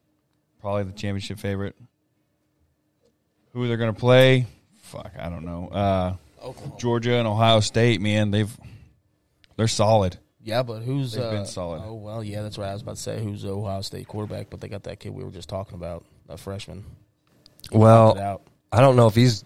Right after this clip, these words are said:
Speaker 3: I don't even know if he's playing this year because the, they've
Speaker 2: Oh,
Speaker 3: got another
Speaker 2: yeah.
Speaker 3: guy there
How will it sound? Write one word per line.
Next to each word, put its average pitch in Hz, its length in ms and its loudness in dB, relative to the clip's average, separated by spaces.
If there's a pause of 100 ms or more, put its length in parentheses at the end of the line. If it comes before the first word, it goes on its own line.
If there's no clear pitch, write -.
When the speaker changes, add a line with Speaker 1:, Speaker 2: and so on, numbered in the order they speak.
Speaker 3:
I 110 80 6
don't 131 140 6
even 107 140 6
know 104 80 6
if 95 40 4
he's 95 100 0
playing 135 260 4
this 98 180 2
year 90 240 -2 (180)
because 101 300 2
the, 95 160 0 (140)
they've 101 220 2
Speaker 2:
Oh, 101 60 -6
Speaker 3:
got 117 160 4
another 117 220 6
Speaker 2:
yeah. 123 80 4
Speaker 3:
guy 107 140 4
there 101 440 6